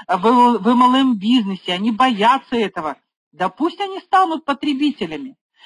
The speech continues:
Приглашайте их на то, чтобы они стали просто потребителями, используют пусть интернет-магазин.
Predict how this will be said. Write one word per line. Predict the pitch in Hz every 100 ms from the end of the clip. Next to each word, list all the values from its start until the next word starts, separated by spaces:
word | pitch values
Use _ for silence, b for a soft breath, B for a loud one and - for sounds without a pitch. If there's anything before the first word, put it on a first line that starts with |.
| B -
Приглашайте | 226 220 269 - 370 294
их | 277 311 302
на | 240
то, | 233 - 349
чтобы | 359 277 226
они | 226 233
стали | - 277 294
просто | 240 - 214 269 -
потребителями, | 269 302 285 247 247 - 175 170
используют | 180 - 247 349 269 262 -
пусть | 285 285
интернет-магазин. | 262 208 208 226 254 226 220 220 196 165 135